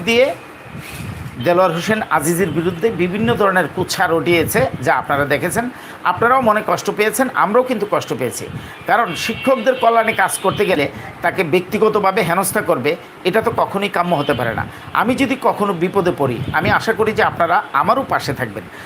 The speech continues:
বা আপনারা বিপদে পড়লে আমরা পাশে থাকব, আপনাদের যে কোনো সমস্যা নিয়ে আমরা কথা বলি, এমনটাই তো হওয়ার কথা। কিন্তু তারা প্রথমার্ধে ইনকালাবের মাধ্যমে প্রতিনিয়ত কুৎসা রটিয়েছে,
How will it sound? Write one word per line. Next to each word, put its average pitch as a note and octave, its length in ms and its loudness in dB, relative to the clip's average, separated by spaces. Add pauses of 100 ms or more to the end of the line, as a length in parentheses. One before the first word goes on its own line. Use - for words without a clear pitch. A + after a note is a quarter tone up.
(140)
বা F3+ 100 2
আপনারা A#3 400 2
বিপদে A3 360 2
পড়লে A3+ 280 2
আমরা D#3 280 2
পাশে C#3 300 0
থাকব, D3 300 -4 (280)
আপনাদের A3 440 2
যে G3 140 4
কোনো G#3 200 -2
সমস্যা F#3 420 -2
নিয়ে A#3 240 0
আমরা D3+ 280 0
কথা D3 220 0
বলি, G#2 200 -2 (380)
এমনটাই A3 360 2
তো B3+ 120 0
হওয়ার D3 300 4
কথা। B2 200 -2 (380)
কিন্তু A#3 340 2 (320)
তারা F3+ 360 2 (300)
প্রথমার্ধে A#3 640 2
ইনকালাবের G#3 540 2
মাধ্যমে F#3+ 340 0
প্রতিনিয়ত C4+ 720 2
কুৎসা F3+ 400 -2
রটিয়েছে, A#2+ 520 -2